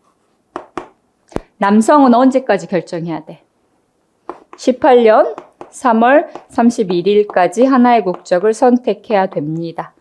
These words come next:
이때는 자유롭게 외국 국적, 대한민국 국적을 선택할 수 있는데 이 기간이 경과되면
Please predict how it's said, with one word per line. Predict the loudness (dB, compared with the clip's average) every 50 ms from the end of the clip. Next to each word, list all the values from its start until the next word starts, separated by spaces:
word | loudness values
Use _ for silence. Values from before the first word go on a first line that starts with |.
| _ _ _ _ _
이때는 | -4 -4 -2 0 0 2 2 4 2 2 2
자유롭게 | 0 -2 -2 0 2 2 0 0 -2 -2 -4 -4 -2 0 2
외국 | 2 4 2 0 0 -4 -8 -8
국적, | -12 -14 -10 -4 -2 -2 -2
대한민국 | -2 -4 -6 -6 -6 -12 -12 -14 -12 -8
국적을 | -6 -6 -6 -6 -8
선택할 | -10 -10 -12 -12 -10 -8 -8 -8 -8
수 | -8 -12
있는데 | -14 -12 -14 -16 -12 -4 0 0 0 0 -2 -10 -18 -20 -20 -14 -4 0
이 | 0 0 0
기간이 | 0 -4 -6 0 2 2 4 4 2 2 0
경과되면 | 0 -2 -2 -2 -2 -2 0 0 2 2 0 0 -2 -2 0 2 2 0 0 -2